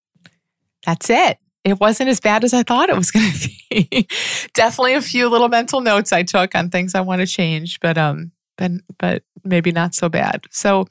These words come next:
I hope you get a feel, um, for, for that.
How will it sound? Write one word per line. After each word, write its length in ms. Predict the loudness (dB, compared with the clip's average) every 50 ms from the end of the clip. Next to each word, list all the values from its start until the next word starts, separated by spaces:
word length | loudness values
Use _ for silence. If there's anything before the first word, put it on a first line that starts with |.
| -8 -18 -18 -18 -20 -20 -20 -20 _ _ _ _ _ _ _ _ _ _ _ _ _ _ _ _ _ 0
I 140 | 0 2
hope 300 | 2 2 2 0 0 0
you 80 | -2 0
get 200 | 0 2 2 2
a 40 | 0
feel, 680 | -2 -2 -4 -2 0 0 0 0 0 -2 -4 -6 -10 _ _ _ _ _ -4
um, 540 | -2 -2 -2 -2 -4 -4 -6 -10 -14 -18 -18 -18
for, 720 | -14 -8 -4 -2 0 2 2 2 2 2 0 -2 -6 -12 _ _ _ _ _ _ _ _ _ _ _ _ _ _ _ _ _ _ _ _ _ _ _ _ -20
for 320 | -18 -14 -8 -4 -4 -2 -2
that. 380 | -2 -2 -2 -2 -2 -4 -6